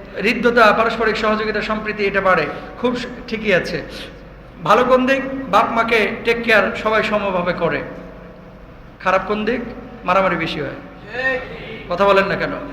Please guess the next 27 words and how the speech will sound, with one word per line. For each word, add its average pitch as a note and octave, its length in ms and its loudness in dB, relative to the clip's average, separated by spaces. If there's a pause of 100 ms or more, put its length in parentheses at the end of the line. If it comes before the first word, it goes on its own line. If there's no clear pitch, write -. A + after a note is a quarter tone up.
(1200)
মারামারি, B3+ 580 6 (1000)
পার্সেন্টেজ C#4 680 4
হিংসা C#4+ 400 6
বেশি C#4 220 4
হয়। B3+ 340 8 (300)
ভাইদের B3+ 360 6
মধ্যে C#4+ 240 2
না C#4 180 2
থাকলেও C#4 280 4
ভাবিরা C4+ 360 6
রাত্রিবেলায় C4+ 520 4
শুয়ে B3+ 260 4
কুতুর C4+ 300 2
কুতুর C4+ 320 0
ঠিকই B3 220 -4
বলে G3+ 220 0
কিন্তু, - 300 -8 (1300)
যে G#3 80 0
"বাজার B3 340 6
আর C4+ 180 6
কয়দিন C4+ 360 6
করবা? C4+ 260 8
আমার C#4 480 6
কি D#4+ 140 2
কোনো D#4 260 6
ফিউচার D#4 520 8
নাই? F4+ 480 6